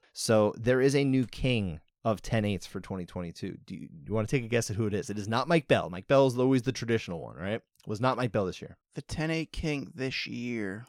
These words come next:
Speaker 1: I think it'll surprise you.
Speaker 2: I'm gonna go with Derek Cleary.
Speaker 1: Chris Lee.
Speaker 2: All right.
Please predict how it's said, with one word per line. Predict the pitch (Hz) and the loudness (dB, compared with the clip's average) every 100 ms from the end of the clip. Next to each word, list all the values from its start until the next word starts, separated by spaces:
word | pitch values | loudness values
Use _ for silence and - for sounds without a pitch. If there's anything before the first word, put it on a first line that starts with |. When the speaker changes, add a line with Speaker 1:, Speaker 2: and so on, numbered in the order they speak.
| - | -10
Speaker 1:
I | 95 | -4
think | 131 | 0
it'll | 131 | 0
surprise | - 101 107 98 | 0 -2 0 -2
you. | 80 82 _ _ | -6 -14 _ _
Speaker 2:
I'm | 143 | -6
gonna | 151 185 | -4 -2
go | 151 | -2
with | 147 | 0
Derek | 151 135 | 0 0
Cleary. | - 120 120 107 - - | -4 -8 -6 -6 -10 -18
Speaker 1:
Chris | - 120 120 98 | -6 -4 -4 -4
Lee. | 101 104 85 - _ - | -2 -2 -4 -10 _ -12
Speaker 2:
All | 131 180 | -8 -4
right. | 151 202 214 | -4 -4 -4